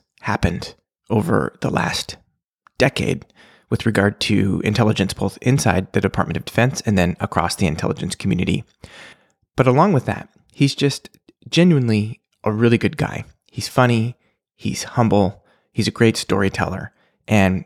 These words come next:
we just had a great conversation with him. If you like this conversation, I will urge you to go and check out Mike's new book, By All Means Available.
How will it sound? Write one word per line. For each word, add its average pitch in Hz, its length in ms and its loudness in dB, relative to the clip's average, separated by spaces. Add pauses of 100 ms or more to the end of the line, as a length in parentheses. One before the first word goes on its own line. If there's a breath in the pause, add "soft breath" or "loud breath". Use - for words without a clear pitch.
we 123 100 0
just 123 180 0
had 92 360 0
a 95 100 -8
great 98 280 -2
conversation - 640 -6 (380 soft breath)
with - 120 -6
him. - 200 -6 (1200 soft breath)
If 131 180 0
you 117 60 4
like 170 220 4
this - 100 0
conversation, 113 720 -2 (560)
I 123 140 2
will 131 200 0
urge 113 280 -2
you 73 160 -6 (1080)
to - 100 -8
go 104 320 2
and 98 300 -4
check - 240 -2
out - 200 -4 (140)
Mike's - 640 -4 (120)
new 92 140 2
book, - 400 -8 (380)
By 82 140 2
All 98 260 2
Means 90 520 0
Available. 76 440 -2